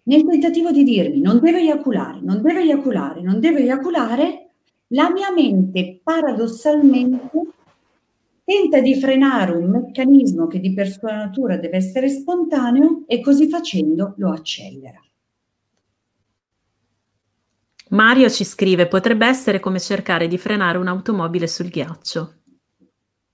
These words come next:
Speaker 1: Chiaro, chiaro. Bellissimo.
Speaker 2: Bloccare qualcosa che è naturale, no, molto bella, infatti, come
Speaker 1: Bloccare qualcosa
Speaker 2: immagine.
Speaker 1: che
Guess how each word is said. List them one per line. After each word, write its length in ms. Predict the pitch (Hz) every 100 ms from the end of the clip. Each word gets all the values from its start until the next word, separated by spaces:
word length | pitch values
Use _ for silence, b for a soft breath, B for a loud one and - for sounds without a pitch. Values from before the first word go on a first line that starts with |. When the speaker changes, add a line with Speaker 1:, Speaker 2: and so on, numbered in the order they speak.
| _ _ _ _ _ _ _ _ _ _ _ _ _ _ _ _ _ _ _ _ _ _ _ _
Speaker 1:
Chiaro, 720 | _ 285 277 156 147 143 - _ _
chiaro. 640 | 339 302 165 151 185 - _ _ _ _ _ _ _ _
Bellissimo. 400 | 240 254 294 208
Speaker 2:
Bloccare 260 | 196 233
qualcosa 400 | 220 180 214 208
che 120 | 220
è 20 | 185
naturale, 600 | 180 196 208 185 185 196
no, 120 | 196
molto 280 | 190 214 226
bella, 220 | 175 165
infatti, 360 | 175 175 -
come 120 | - 320
Speaker 1:
Bloccare 280 | - 240
qualcosa 400 | 359 403 311 -
Speaker 2:
immagine. 220 | 180 339
Speaker 1:
che 100 | 349